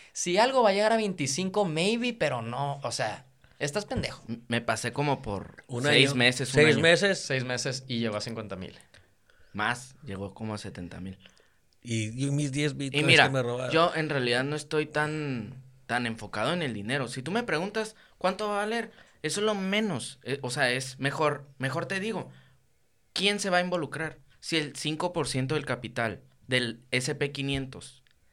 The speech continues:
Speaker 2: mete dinero, o sea, si el S P quinientos mete el cinco por ciento de su dinero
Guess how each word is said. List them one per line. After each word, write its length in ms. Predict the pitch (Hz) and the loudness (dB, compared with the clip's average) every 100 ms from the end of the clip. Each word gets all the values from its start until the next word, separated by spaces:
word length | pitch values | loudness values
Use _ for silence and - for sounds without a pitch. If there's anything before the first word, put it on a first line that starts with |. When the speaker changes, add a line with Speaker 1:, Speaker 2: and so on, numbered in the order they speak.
| _ - | _ -4
Speaker 2:
mete 480 | 127 156 151 120 | 0 2 0 -4
dinero, 460 | 107 110 120 123 98 - - _ _ | -4 -4 -2 -2 -4 -12 -20 _ _
o 80 | 110 | -8
sea, 120 | 120 | -4
si 120 | 131 | -2
el 120 | 123 | 0
S 160 | 143 175 | 0 -2
P 140 | 170 | -4
quinientos 400 | 160 160 143 110 | -4 -4 -4 -6
mete 200 | 117 117 | -4 -4
el 80 | 139 | -4
cinco 340 | - 160 165 | -4 -6 -6
por 140 | 160 113 | -6 -6
ciento 280 | 123 120 117 | -4 -4 -4
de 100 | 104 | -6
su 160 | 110 | -6
dinero 440 | 98 104 175 143 | -6 -2 0 -2